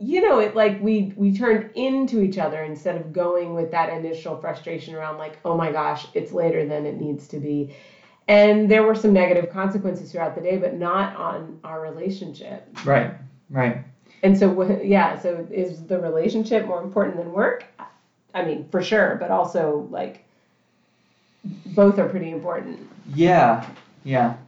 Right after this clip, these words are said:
Speaker 2: Um, Justin says that he's watching on us
Speaker 1: No, I
Speaker 2: in
Speaker 1: don't
Speaker 2: his
Speaker 1: think
Speaker 2: garage
Speaker 1: he's
Speaker 2: in a
Speaker 1: watching us. I think he's saying that's what he does to get away.
Speaker 2: Oh, got it. Working from my garage. Got it. Got it. Oh,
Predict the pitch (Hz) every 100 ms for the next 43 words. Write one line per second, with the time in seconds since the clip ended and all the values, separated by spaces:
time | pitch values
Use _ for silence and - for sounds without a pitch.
0 | _ _ _ _ 131 131 127 127 123 120
1 | - _ _ _ 135 135 - _ _ _
2 | - 135 135 135 160 160 147 135 127 131
3 | 135 123 131 131 123 131 127 123 110 -
4 | 131 127 180 175 - - 131 - 135 131
5 | 135 131 127 - 160 - 165 175 190 170
6 | 180 160 151 165 156 165 156 147 156 151
7 | 139 - 147 151 - - - - _ _
8 | _ _ _ - 139 143 147 147 139 127
9 | 131 127 131 135 123 117 - _ _ _
10 | _ - 143 143 147 127 139 135 127 127
11 | 117 - 143 127 127 123 117 - - _
12 | _ - - - - _ _ - 131 127
13 | - -